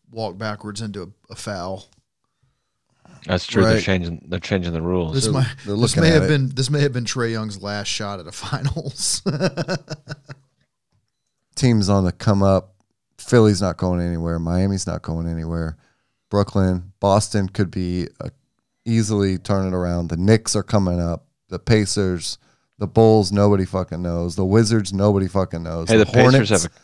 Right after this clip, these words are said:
Speaker 2: a, have
Speaker 3: the
Speaker 2: a
Speaker 3: Hornets
Speaker 2: coach
Speaker 3: could be
Speaker 2: now.
Speaker 3: next year's Atlanta. What?
Speaker 1: Yeah.
Speaker 3: What?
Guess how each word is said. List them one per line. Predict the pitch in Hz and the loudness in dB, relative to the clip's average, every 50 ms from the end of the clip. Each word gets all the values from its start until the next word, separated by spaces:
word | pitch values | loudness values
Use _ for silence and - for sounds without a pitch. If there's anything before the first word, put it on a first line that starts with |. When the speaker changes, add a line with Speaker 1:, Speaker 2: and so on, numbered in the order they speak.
| _ _ | _ _
Speaker 2:
a, | 92 | -2
have | 95 | -2
Speaker 3:
the | 90 | 4
Speaker 2:
a | 87 | 6
Speaker 3:
Hornets | 143 160 165 151 - - | 6 8 8 6 4 4
Speaker 2:
coach | - | 2
Speaker 3:
could | 151 131 | 2 4
be | - 131 120 | 4 2 4
Speaker 2:
now. | 120 | 4
Speaker 3:
next | 117 117 - - - | 4 2 2 -2 -2
year's | 117 113 110 104 92 | 0 2 2 2 0
Atlanta. | 104 95 92 101 110 110 104 101 101 104 110 - _ _ _ _ _ _ _ _ _ | -2 -2 2 4 4 6 6 4 4 2 0 -4 _ _ _ _ _ _ _ _ _
What? | 101 107 107 - - _ _ | -10 -10 -10 -10 -12 _ _
Speaker 1:
Yeah. | 117 120 117 113 113 113 113 _ _ _ _ _ _ _ _ _ _ | -14 -12 -8 -8 -8 -10 -12 _ _ _ _ _ _ _ _ _ _
Speaker 3:
What? | _ 92 101 - - | _ -2 -2 -2 -2